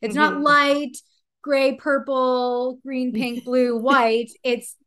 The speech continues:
Speaker 1: there's light and there's dark, there's black and there's white. So when you're sourcing energy, and there's tons of studies around this, quantum physics and, um, um, uh, all the different frequency wavelengths, like, you study it, like,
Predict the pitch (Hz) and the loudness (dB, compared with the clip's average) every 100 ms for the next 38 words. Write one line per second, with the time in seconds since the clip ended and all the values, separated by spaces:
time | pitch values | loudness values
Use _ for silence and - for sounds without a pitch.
0 | _ 202 208 226 214 214 220 294 294 254 | _ -10 -2 -2 -2 -4 -4 -4 -4 -6
1 | 247 247 254 190 202 202 226 226 247 226 | -4 -2 -2 -4 -8 -4 -4 -4 -6 -8
2 | 226 262 208 220 _ - _ - - 285 | -4 -2 -2 -6 _ -20 _ -12 -2 2
3 | 262 254 - 240 262 254 247 247 233 226 | 2 2 -2 -4 -2 0 -2 -2 -4 -6
4 | - - 277 277 277 247 214 - 247 359 | -12 -10 -2 -2 -2 -4 -8 -6 -2 0
5 | 381 302 208 208 190 190 202 - 247 240 | 2 0 -2 -4 -4 -4 -6 -4 -4 -4
6 | 240 269 254 - _ _ _ _ - - | -4 -4 -4 -10 _ _ _ _ -18 -6
7 | 339 370 277 214 180 233 226 214 180 196 | -4 -2 -2 -4 -6 -4 -2 -4 -6 -6
8 | 190 190 208 - 254 262 262 247 - 233 | -6 -8 -14 -10 -6 -6 -6 -8 -2 -2
9 | 202 196 - - 202 196 185 _ _ _ | -2 -8 -10 -16 -14 -14 -16 _ _ _
10 | - 202 196 190 190 - - _ 226 214 | -6 -4 -2 -4 -8 -18 -20 _ -10 -8
11 | 208 208 214 220 _ _ _ 220 208 196 | -8 -8 -10 -10 _ _ _ -10 -8 -6
12 | 190 254 269 285 285 262 247 233 220 254 | -4 0 0 2 2 2 4 2 0 -4
13 | 254 240 226 208 285 285 285 254 262 214 | -4 -4 -4 -8 -6 -4 -4 -4 -2 2
14 | 233 202 208 196 - - 214 220 - - | 2 2 -2 -6 -12 -16 -12 -12 -10 -6
15 | 262 247 196 190 202 | -4 -4 -6 -8 -12